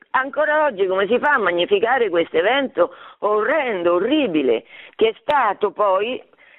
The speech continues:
esteso in tutta Europa da Napoleone in nome della libertà, sempre? Come si fa? La risposta la dà in una bellissima enciclica che si chiama Sepe Numero Considerantes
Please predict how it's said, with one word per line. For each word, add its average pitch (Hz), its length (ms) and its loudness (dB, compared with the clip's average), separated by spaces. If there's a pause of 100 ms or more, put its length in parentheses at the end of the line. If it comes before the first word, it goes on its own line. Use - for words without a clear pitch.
(140)
esteso 226 640 0
in 180 140 -2
tutta 240 260 0
Europa 196 420 0
da 175 140 0
Napoleone 170 680 0
in 180 120 0
nome 202 260 0
della 180 240 0
libertà, 175 720 0
sempre? 147 640 0 (600)
Come 302 280 0
si 160 140 0
fa? 101 260 -4 (1400)
La 202 100 2
risposta 196 560 -2
la 170 140 0
dà 139 380 0 (300)
in 165 200 2
una 180 260 2
bellissima 165 480 0
enciclica 147 720 0
che 135 140 -2
si 143 120 -6
chiama 151 460 2
Sepe 139 240 0
Numero 170 340 2
Considerantes 147 1080 0